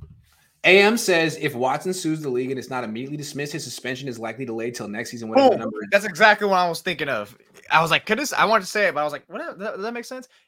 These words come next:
Speaker 2: Yes, it's, but that, that does make sense. Cool. At least I'm not the only one that thinks that. <laughs> Where if he, if that's fighting in court, they could be like, "All right, you can't suspend him now 'cause this is ongoing," and then <laughs> maybe they put off his suspension next year or whatever. I don't know, but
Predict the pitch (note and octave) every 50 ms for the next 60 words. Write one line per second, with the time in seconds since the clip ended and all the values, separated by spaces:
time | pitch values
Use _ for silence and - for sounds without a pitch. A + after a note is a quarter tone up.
0 | _ - F3+ G3+ E3+ - - - D#3+ - - E3+ D#3+ F#3 F#3 - D#3+ F#3 F3+ -
1 | F3+ F3+ E3+ D#3 D#3 D#3 C#3 - D3 C3 A#2 - - D3 C3+ C#3+ C3 C#3+ C#3+ C#3
2 | C3+ C#3 C3 C3 B2+ B2+ B2+ A#2 A2 - C3 B2+ A2 G#2 G#2+ G2 F2 - - C3+
3 | C3+ E3 F3 D#3 C#3+ - - D3 D3+ - G3 G3+ F3 - - C3 C3 D3 F#3 F#3+
4 | - - G#3+ A3+ A#3 A3 G3+ E3+ - B3 A#3+ G#3+ D#3 D#3+ E3+ - A3 G3 F3 F3+
5 | G3 F3 E3 G3+ G3 D#3+ D3 G3+ F#3 E3+ E3+ D#3+ - G3 F#3 F3 E3+ F3+ F#3 F3+
6 | F3 D#3+ - D3+ C3 C#3 D3+ D3 E3 D#3+ D#3 C#3+ D#3+ E3+ E3+ F3 E3+ E3+ E3 D#3
7 | C#3 C#3+ D3 C#3 B2+ B2 - _ _ _ _ _ _ _ _ _ _ _ _ _
8 | - - _ G3+ G#3 G3+ G3 F#3+ F#3 F3 - - G#3+ G3+ F#3+ F3+ - E3+ E3 E3
9 | D#3+ D#3 F3+ F3+ E3+ E3+ E3 F3 F3 - - F#3 F3+ E3+ C#3+ C#3+ D3+ E3 E3+ E3
10 | - - - D#3+ D#3+ C#3+ C3 C#3+ D3 C3 A#2 G2+ G2+ A2+ A2+ G#2+ - -